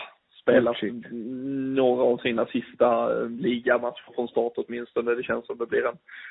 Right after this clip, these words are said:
Speaker 1: en sommartransfer om inte, om inte förr. Och, eh, sen vet jag, jag tycker ju en spelare som Joe Allen, eh, svårbedömd, men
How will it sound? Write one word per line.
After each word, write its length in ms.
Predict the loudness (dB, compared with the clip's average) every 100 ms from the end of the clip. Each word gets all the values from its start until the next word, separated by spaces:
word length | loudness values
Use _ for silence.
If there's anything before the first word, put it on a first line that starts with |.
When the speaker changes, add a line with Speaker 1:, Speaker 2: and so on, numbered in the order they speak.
| -4
Speaker 1:
en 220 | 2 2 2
sommartransfer 840 | 0 2 -2 -2 -4 -4 -10 -10
om 160 | -8 -8
inte, 460 | -10 -6 -4 -4 -8 _
om 180 | 2 2
inte 200 | 2 -2
förr. 440 | -4 -2 -2 -6 -4
Och, 320 | -2 -2 -4
eh, 120 | -8 -14 -18 -8 -2
sen 120 | 2
vet 360 | 2 2 -2
jag, 120 | -4 -6
jag 120 | -4
tycker 380 | -8 -8 -2 0
ju 160 | 2 0 -4 -16 -16 -12
en 140 | -8
spelare 280 | 0 0 0
som 140 | -4 0
Joe 240 | 4 4
Allen, 560 | 4 2 0 -2 -8 -20 -10
eh, 160 | -10 -10 -6
svårbedömd, 580 | 0 0 0 0 -2 -2
men 260 | -6 -6